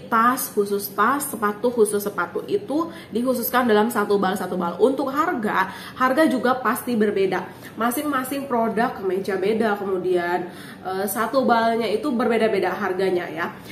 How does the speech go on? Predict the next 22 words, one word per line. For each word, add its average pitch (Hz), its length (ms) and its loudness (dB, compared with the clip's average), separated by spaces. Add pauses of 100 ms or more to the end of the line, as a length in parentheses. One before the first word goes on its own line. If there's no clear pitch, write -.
(160)
Jadi 240 400 2
untuk 214 400 2
harga 214 560 0
itu 247 320 -4
tidak 190 320 0
bisa 202 320 -2
diinfo 208 560 -2
karena 233 320 0
berbeda-beda 190 480 0
ya, 226 240 2
dan 214 160 2
masing-masing 220 640 2
seller 214 400 0
untuk 220 240 0
balan 202 320 2
juga 185 240 2
berbeda. 170 480 -2 (640)
Terus 311 320 4
yang 330 160 2
selanjutnya 277 800 2
itu 262 240 -4
untuk, 277 720 0